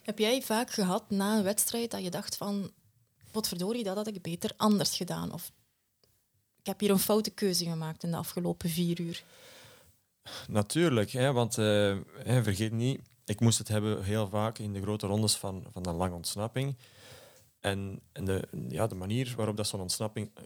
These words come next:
Speaker 2: ten, tot stand komt, ja, dat, dat gebeurt vaak in een aantal seconden, hè. Dan heb je zomaar een, een, een bepaald venster waarin dat je moet duiken en waarin dat je moet weten van, "Oké, nu gaat de juiste ontsnapping wegrijden."
Speaker 1: Maar hoe weet je dat, wanneer dat de juiste ontsnapping is? Heel veel jonge renners en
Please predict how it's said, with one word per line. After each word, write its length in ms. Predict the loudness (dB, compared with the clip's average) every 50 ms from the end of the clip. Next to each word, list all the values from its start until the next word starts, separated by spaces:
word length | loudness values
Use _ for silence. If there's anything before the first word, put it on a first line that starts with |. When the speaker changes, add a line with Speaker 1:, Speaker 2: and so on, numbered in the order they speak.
| -18 -12
Speaker 2:
ten, 200 | -6 -6 -6 -6 -6 -2
tot 180 | -2 0 2
stand 300 | 2 2 2 2 0 0
komt, 340 | -2 -2 -2 -2 -2 -6 -10 -8
ja, 160 | -6 -4 -4 -2
dat, 300 | -2 -4 -6 -6 -10 -10
dat 120 | -10 -10
gebeurt 360 | -8 -6 -2 -2 0 0 -2
vaak 340 | 0 2 2 2 2 0 -4
in 160 | -10 -8 -4
een 80 | -2 -2
aantal 240 | -2 0 -2 -2 -4
seconden, 720 | -4 -4 -6 -4 -4 -2 -2 0 0 0 0 -2 -2 -4
hè. 80 | -4
Dan 280 | -2 -2 -2 -2 -2 -6 -12 -20 -20 -20 -12
heb 160 | -4 -2 0 2
je 80 | 2
zomaar 300 | 2 2 0 0 0 0
een, 260 | -2 -4 -6 -6 -8
een, 160 | -10 -10 -8 -8
een 100 | -8 -8
bepaald 360 | -6 0 2 4 4 4 2 0
venster 520 | -2 0 2 2 2 2 2 0 0 -2 -10 -18 -20 _ _ _ _ -20 _ _ _ _ _ -16 -10 -2
waarin 320 | 2 4 4 4 4 4
dat 100 | 2 2
je 80 | 2 2
moet 200 | 2 0 0 2
duiken 640 | 2 4 4 4 4 4 4 2 2 -2 -8 -8
en 140 | -6 -4 -2
waarin 200 | -2 -2 0 0
dat 80 | 0
je 60 | 0 0
moet 220 | 0 0 0 -2
weten 460 | -6 -6 -4 0 0 0 0 0 -2
van, 100 | -4 -4
"Oké, 300 | -4 -4 -4 -4 -4 -4 -6 -10 -10
nu 400 | -6 -2 0 2 4 4 4 4
gaat 220 | 2 2 0 0
de 140 | 0 -2 -2
juiste 280 | 0 0 0 0 0 -2
ontsnapping 400 | -4 -4 -4 -6 -6 -6 -4 -4
wegrijden." 480 | -4 -4 -4 -2 -2 -2 -2 -2 -4 -4
Speaker 1:
Maar 120 | -2 0 4
hoe 160 | 4 6 6
weet 260 | 4 4 2 0 -2
je 60 | -2
dat, 220 | -2 -2 -4 -4 -2
wanneer 200 | -2 0 0 0
dat 120 | 0 0
de 140 | 0 0 2
juiste 260 | 2 2 0 -2 -2
ontsnapping 440 | -2 -4 0 0 0 -2 -2 -4 -2
is? 60 | 2
Heel 240 | 6 10 12 12 12
veel 220 | 12 12 10 12 12
jonge 240 | 12 12 12 10
renners 340 | 10 10 10 10 8 8 6
en 120 | 6 8